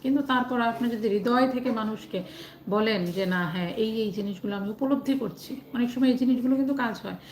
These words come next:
হয়তো আপনি শাস্ত্রের কথা তত জানেন না, শাস্ত্রে এটা বলছে, ওটা বলছে, হয়তো অত শ্লোক জানেন না, শাস্ত্র অত জা-, সা-, সম্পর্কে স্টাডি করেননি, পড়েননি,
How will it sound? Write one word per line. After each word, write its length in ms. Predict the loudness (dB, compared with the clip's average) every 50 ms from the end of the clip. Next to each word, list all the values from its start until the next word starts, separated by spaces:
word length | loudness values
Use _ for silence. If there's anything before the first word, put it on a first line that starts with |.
| -18 -18 -10 0 2
হয়তো 200 | 4 6 6 6
আপনি 180 | 6 6 4
শাস্ত্রের 460 | 2 2 2 2 2 2 0 0 0 2
কথা 220 | 2 0 0 0 0
তত 240 | 0 0 0 0 0
জানেন 300 | 0 0 0 0 0 0
না, 220 | -2 -2 -4 -4 -8 -12 -16 -20 -20 -20 -20 -20 -20 -20 -20 -20 -20 -14
শাস্ত্রে 380 | -10 -8 -8 -8 -6 -4 -4 -4
এটা 160 | -4 -4 -4
বলছে, 300 | -2 -2 -4 -2 -2 0
ওটা 240 | 0 0 0 0 2
বলছে, 300 | 2 0 0 0 0 0
হয়তো 260 | 0 0 0 0 0
অত 160 | -2 0 -2
শ্লোক 420 | -4 -6 -4 -2 -2 0 0 -2 -2
জানেন 280 | -2 -2 -2 0 0
না, 220 | 0 0 0 -2 -2
শাস্ত্র 400 | -2 -4 -6 -6 -6 -4 -2 -2
অত 320 | -2 0 0 0 0 0 0
জা-, 280 | -2 -4 -4 -4 -6 -6
সা-, 200 | -6 -6 -4 -4
সম্পর্কে 460 | -2 -2 -2 -2 -2 -2 -2 -4 -4
স্টাডি 340 | -4 -2 -2 -2 0 0 -2
করেননি, 420 | -2 -2 -2 -2 0 -2 -2 -2 -2 -2
পড়েননি, 420 | -2 -2 -2 -2 -4 -4 -6 -6